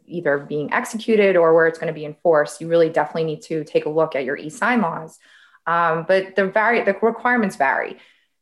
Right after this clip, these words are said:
Um, first of all, many state laws do require that you actually agree to have an e-sign,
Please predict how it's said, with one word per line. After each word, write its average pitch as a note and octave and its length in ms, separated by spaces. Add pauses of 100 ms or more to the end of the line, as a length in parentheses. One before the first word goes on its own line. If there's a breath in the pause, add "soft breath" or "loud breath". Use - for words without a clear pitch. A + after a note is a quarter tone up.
(160)
Um, E3 420 (120)
first C4+ 260
of A3+ 60
all, G3+ 100
many G#3+ 540 (200)
state - 360
laws D#3 320 (100)
do F3 120
require F3 400
that D3+ 80
you D#3+ 100
actually D#3+ 300
agree F#3 720
to G3 100
have E3 240
an - 140
e-sign, D3+ 760